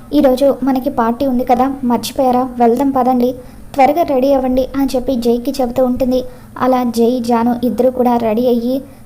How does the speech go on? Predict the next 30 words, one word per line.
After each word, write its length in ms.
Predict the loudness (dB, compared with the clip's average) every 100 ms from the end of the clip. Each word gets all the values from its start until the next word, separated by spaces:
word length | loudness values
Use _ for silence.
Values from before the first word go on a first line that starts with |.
| -6 0
సంధ్య 240 | 2 4
అరేంజ్ 380 | 2 2 2 2
చేసిన 320 | 0 0 -4
పార్టీకి 480 | -2 -4 -2 -2 -2
వస్తారు. 580 | -2 2 0 0 -6 -20 -20 -8 0
సంధ్య 420 | 2 4 2 0 -6 0 2
ఎలాగైనా 400 | 2 2 0 0
సరే 380 | 2 2 0 -6 -18 -8
జైని 420 | 0 2 4 2 0 -6 -18 -18 -4 0
పార్టీకి 380 | 2 0 -2
పిలిచి 480 | -2 0 0 0 -2 -4 -12 -20 -20 -20 -6
అతని 260 | 0 2 0
ఫింగర్ 420 | 2 4 4 2
ప్రింట్స్ని 420 | 2 2 0 -2 -4 -2
కలెక్ట్ 360 | 0 0 0 0
చేయాలని 280 | 2 2 0
చెప్పి 360 | 0 0 0 0 -2 0
ఎన్నో 220 | 2 2
ప్రయత్నాలు 540 | 2 2 2 -2 0
చేస్తూ 260 | -2 0 -2
ఉంటుంది. 400 | 0 0 0 -2 -2
ఆ 100 | 0
జై 240 | 2 2
గడి 340 | 2 0 0 -2 -10 -18 0
ప్రతి 260 | 2 4 2
మూమెంట్ని 500 | 0 0 0 0 0
కూడా 320 | 2 2 2
క్యాప్చర్ 600 | 0 -2 0 0 0 2
చేయండి 240 | 2 2
అని 100 | 0